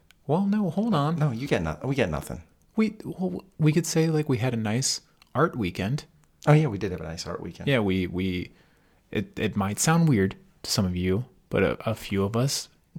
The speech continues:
Speaker 1: men went to a cabin and made art. <laughs>
Speaker 2: We made beautiful art.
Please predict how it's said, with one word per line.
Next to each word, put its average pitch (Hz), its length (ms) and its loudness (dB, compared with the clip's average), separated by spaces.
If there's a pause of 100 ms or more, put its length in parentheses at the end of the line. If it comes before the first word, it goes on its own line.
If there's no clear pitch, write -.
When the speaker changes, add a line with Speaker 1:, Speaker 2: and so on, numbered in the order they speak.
(140)
Speaker 1:
men 110 500 2 (760)
went 110 200 4
to 131 140 -2
a 127 40 0
cabin 95 520 -2 (340)
and 101 340 0 (880)
made 117 200 6
art. 185 380 4
<laughs> - 40 -6 (1800)
Speaker 2:
We 156 120 10
made 151 460 4
beautiful 120 540 6
art. - 420 0